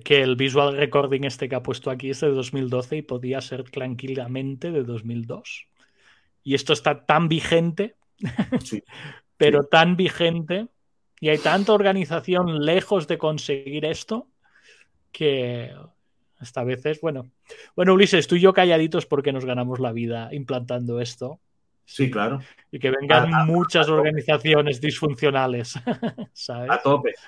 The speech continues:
Speaker 2: Y te, y te digo una cosa,
Speaker 1: Mm.
Speaker 2: y te digo una cosa, cada vez que avanzo más en el tiempo, estoy absolutamente convencido del valor que tiene Scrum, Kanban y muchas de las otras formas,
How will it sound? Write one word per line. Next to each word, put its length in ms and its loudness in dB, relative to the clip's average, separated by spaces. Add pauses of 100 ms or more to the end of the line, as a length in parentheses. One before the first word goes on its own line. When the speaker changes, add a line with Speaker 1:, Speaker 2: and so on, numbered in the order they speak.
(380)
Speaker 2:
Y 140 2
te, 160 0
y 160 2
te 100 10
digo 200 10
una 140 2
cosa, 400 6
Speaker 1:
Mm. 40 2
Speaker 2:
y 80 4
te 100 4
digo 160 2
una 200 -6
cosa, 440 0 (200)
cada 300 8
vez 160 -2
que 80 -2
avanzo 360 0
más 240 -2
en 120 -6
el 200 -4
tiempo, 460 -6 (260)
estoy 320 -8
absolutamente 840 -2
convencido 760 -4 (260)
del 200 -2
valor 300 0
que 100 -10
tiene 280 -8
Scrum, 400 -8
Kanban 360 -6
y 80 -2
muchas 300 -4
de 60 -4
las 100 -6
otras 300 -12
formas, 420 -4